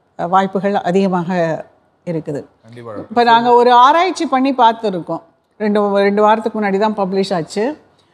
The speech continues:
Speaker 1: அதாவது, நியூஸ் பேப்பர் ரிப்போர்ட்ல சூசைடு எவ்வளோ, எப்படி ரிப்போர்ட் பண்ணியிருக்காங்க. அந்த ஃபஸ்ட்டு பீரியட் லாக்டவுன் இருந்ததுங்களா, மே ட்வென்டி, மார்ச் ட்வென்டி தேர்ட் to மே ஃபோர்த். அந்த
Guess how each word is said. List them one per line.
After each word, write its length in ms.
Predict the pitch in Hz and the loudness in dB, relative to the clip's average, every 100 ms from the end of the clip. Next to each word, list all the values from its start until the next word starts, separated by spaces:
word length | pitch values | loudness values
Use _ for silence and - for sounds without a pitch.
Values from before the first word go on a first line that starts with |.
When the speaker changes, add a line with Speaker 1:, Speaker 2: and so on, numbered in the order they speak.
| _ _ | _ _
Speaker 1:
அதாவது, 760 | 214 240 277 349 285 262 - - | 0 2 2 2 2 2 0 -2
நியூஸ் 320 | 254 349 330 | 0 0 0
பேப்பர் 320 | 339 302 269 | 0 2 2
ரிப்போர்ட்ல 680 | 240 233 254 233 247 302 359 - - | 0 2 2 2 0 0 0 -6 -4
சூசைடு 680 | 269 262 262 262 240 208 - _ | -2 2 2 2 2 -2 -8 _
எவ்வளோ, 340 | 214 220 240 | 0 2 4
எப்படி 360 | 226 220 269 226 | 2 2 0 0
ரிப்போர்ட் 240 | 220 240 233 | 0 0 0
பண்ணியிருக்காங்க. 680 | 208 190 170 170 160 185 269 - _ _ _ _ _ | -6 -6 -4 -4 -2 -2 -4 -8 _ _ _ _ _
அந்த 400 | 214 226 247 254 | 0 2 4 4
ஃபஸ்ட்டு 360 | 247 269 - 320 | 4 -2 -2 -2
பீரியட் 540 | 320 - 277 269 254 | -2 0 2 2 4
லாக்டவுன் 420 | 233 226 208 214 | 4 2 2 0
இருந்ததுங்களா, 640 | 196 185 180 180 208 202 170 | 0 -2 -4 0 2 2 0
மே 280 | 208 233 | -2 -4
ட்வென்டி, 480 | 226 208 196 190 185 | -4 -6 -6 -6 -6
மார்ச் 480 | 185 190 220 - 220 | -2 0 0 -2 -8
ட்வென்டி 180 | 196 202 | -6 -2
தேர்ட் 260 | 208 214 208 | -2 -2 -4
to 120 | 190 | -6
மே 220 | 180 190 | -4 -6
ஃபோர்த். 360 | 180 170 156 - _ _ _ _ _ _ _ _ _ _ | -8 -8 -10 -12 _ _ _ _ _ _ _ _ _ _
அந்த 260 | - 240 | -2 0